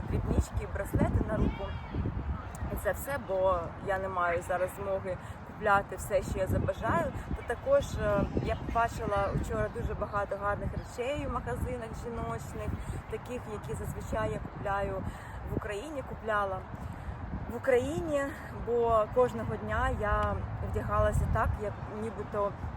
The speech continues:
в мене якісь, е, знаєте, якесь свято. Я це дуже люблю, я дуже люблю гарний жіночний одяг.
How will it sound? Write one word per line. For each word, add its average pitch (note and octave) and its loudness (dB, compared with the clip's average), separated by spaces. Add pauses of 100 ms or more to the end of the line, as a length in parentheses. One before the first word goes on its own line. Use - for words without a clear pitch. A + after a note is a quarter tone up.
(100)
в G#3 0
мене G#3 2
якісь, F#3+ -6
е, F3+ 0
знаєте, G3+ -4
якесь F#3 -4 (140)
свято. F#3 2 (1700)
Я - 6
це - 0
дуже - -2
люблю, B3+ -4
я G3 0
дуже G3+ -4
люблю F#3 -2 (300)
гарний F#3+ 2
жіночний F#3+ -2 (160)
одяг. A#3 0